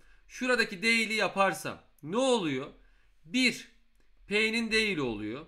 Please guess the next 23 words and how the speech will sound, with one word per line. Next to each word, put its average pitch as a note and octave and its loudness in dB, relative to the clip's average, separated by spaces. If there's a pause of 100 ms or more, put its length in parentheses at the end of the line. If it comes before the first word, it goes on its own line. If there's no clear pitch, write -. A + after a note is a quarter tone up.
(720)
Veya G3+ 0 (200)
Q - -6
oluyor. A#2 -2 (360)
Anlaştık G#3 -4
mı? A2+ -12 (560)
Burası G#3+ -2
böyle D3 -2
oldu. E2+ -12 (760)
Sonra A3+ -2 (380)
en A#3 2
dışta F#3 -6
bir F#3+ -6
değil G3 -2
daha C#3 -4
var. - -18 (500)
Burası B3+ -2
P B3 6
ve A#3+ 6
geldi. A#3 4 (480)
Şimdi G3 -8 (200)
bunlar F#3 -2
aynı A#3 2
ya. D3 -2